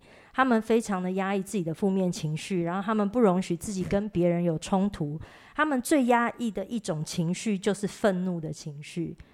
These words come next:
所以最后才会导致火山爆发。所以我们，呃，要常常注意自己负面的情绪，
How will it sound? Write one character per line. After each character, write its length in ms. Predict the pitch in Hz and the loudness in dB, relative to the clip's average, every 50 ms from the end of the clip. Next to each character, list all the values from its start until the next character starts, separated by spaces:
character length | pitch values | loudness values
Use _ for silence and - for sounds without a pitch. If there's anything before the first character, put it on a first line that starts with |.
| _ - - _ _ _ | _ -20 -20 _ _ _
所 160 | - - 247 | 0 2 4
以 60 | 247 | 4
最 180 | 233 - 254 247 | 2 2 -2 -2
后 160 | 240 247 233 | 0 -2 -4
才 180 | - - 170 160 | -4 -6 -10 -8
会 160 | - 208 196 | -6 -6 -6
导 240 | 196 - 151 147 151 | -6 -8 -10 -10 -10
致 220 | - - 202 190 | -8 -4 -2 -2
火 160 | 180 - 151 | -2 -2 -4
山 260 | - - 170 165 175 | -4 -4 -4 -4 -4
爆 220 | 175 - 175 160 151 | -2 -2 -2 -2 -2
发。 360 | - - 139 135 135 139 147 - _ _ _ _ - - - - - - | -6 -10 -14 -14 -14 -16 -18 -20 _ _ _ _ -20 -20 -20 -20 -20 -4
所 160 | - - 220 | 2 4 6
以 20 | |
我 100 | 220 214 | 6 6
们， 360 | 202 190 185 175 175 180 196 196 - - - _ _ - | 6 4 2 2 2 0 -2 -2 -6 -12 -20 _ _ -8
呃， 240 | - 190 175 170 175 | -4 -4 -2 -2 0
要 240 | 180 226 220 208 202 | 2 2 4 4 2
常 260 | 208 - - 180 196 | 0 0 0 0 2
常 260 | 202 202 180 175 185 | 2 2 2 2 2
注 240 | - - 220 202 202 | 4 6 6 8 8
意 120 | 202 190 | 6 4
自 160 | 196 - 214 | 2 -2 -4
己 120 | 185 170 156 | -2 -2 -4
负 200 | - - 208 190 | 0 2 2 4
面 200 | 190 196 185 175 | 4 4 2 2
的 100 | 160 160 | 0 -2
情 300 | 151 - - 156 143 147 151 | -4 -4 -4 -4 -4 -4 -6
绪， 320 | - - - 180 165 180 | -4 -2 -2 -2 -2 -4